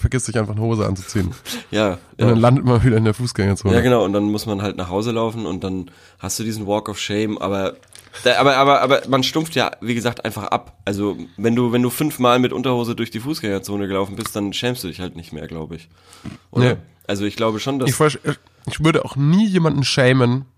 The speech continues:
Speaker 1: den ich in Unterhose in der Fußgängerzone sehe, weil ich mir denk,
Speaker 2: Ja, warum auch?
Speaker 1: klar. Aber wieso nicht?
Speaker 2: Ja. <laughs>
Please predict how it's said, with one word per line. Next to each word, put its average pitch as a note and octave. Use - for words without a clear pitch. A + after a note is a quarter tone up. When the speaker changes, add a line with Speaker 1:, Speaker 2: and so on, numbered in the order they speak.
Speaker 1:
den A2
ich G#2
in A2
Unterhose A2
in G#2
der G2
Fußgängerzone G#2+
sehe, F#2+
weil G#2
ich G#2+
mir A#2
denk, A2
Speaker 2:
Ja, G2
warum F#2
auch? G#1+
Speaker 1:
klar. A#2
Aber A2+
wieso A2+
nicht? A#2+
Speaker 2:
Ja. G2+
<laughs> -